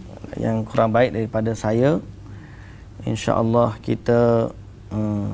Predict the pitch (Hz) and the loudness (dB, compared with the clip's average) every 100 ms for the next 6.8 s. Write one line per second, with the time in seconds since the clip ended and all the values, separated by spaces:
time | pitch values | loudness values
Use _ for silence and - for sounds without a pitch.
0 | 101 - - - - 104 117 120 90 117 | -10 -14 -18 -20 -18 -4 2 2 4 4
1 | 127 120 117 107 110 110 127 156 147 139 | 4 4 2 0 -2 0 2 2 2 2
2 | 131 123 139 131 - 160 135 123 139 - | 2 0 0 0 2 4 4 4 2 -2
3 | - - - - - - - - - 120 | -14 -16 -16 -16 -16 -16 -16 -14 0 2
4 | 127 143 135 139 - 139 135 127 127 123 | 4 4 4 4 4 4 6 6 4 4
5 | 135 131 - 123 113 120 127 117 120 - | 4 4 2 2 4 2 2 -2 -2 -2
6 | - - - 143 147 - - - | -4 -2 2 2 2 -6 -14 -14